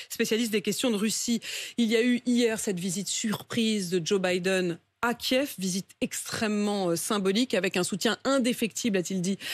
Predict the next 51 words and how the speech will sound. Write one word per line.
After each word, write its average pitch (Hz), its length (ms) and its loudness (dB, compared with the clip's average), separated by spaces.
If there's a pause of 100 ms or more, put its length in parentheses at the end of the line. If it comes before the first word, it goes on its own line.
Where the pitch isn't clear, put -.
(140)
à 190 80 4
l'Ukraine. 233 360 2
Et 233 80 2
puis 254 200 0
il 220 40 0
y 214 80 0
aura, 196 240 0 (280)
dans 240 100 4
une 285 200 4
heure 254 100 2
et 247 80 2
demie 226 320 -2
maintenant, 202 480 0 (240)
en 233 160 2
direct, 214 420 0
vous 185 160 -4
pourrez 185 220 0
d'ailleurs 185 180 2
le 185 80 0
suivre 190 300 -2
sur 180 160 -4
B 180 160 2
F 175 80 -4
M 185 100 0
T 185 120 0
V, 202 100 2
ce 208 100 0
discours 185 340 -6
très 190 220 -4
attendu 185 320 0
de 185 80 -2
Vladimir 180 440 0
Poutine, 226 400 0 (380)
discours 254 840 2
sur 277 520 2
l'état 233 600 0
de 185 140 2
la 170 160 2
nation. 233 380 2
Je 214 40 0
voudrais 208 140 0
qu'on 202 100 -2
commence 233 300 -2
par 214 120 -4
savoir 214 300 -2 (460)
ce - 100 -6
qu'on 240 180 2
peut 320 420 2 (120)
attendre 220 500 0
de 180 120 -2
ce 226 340 0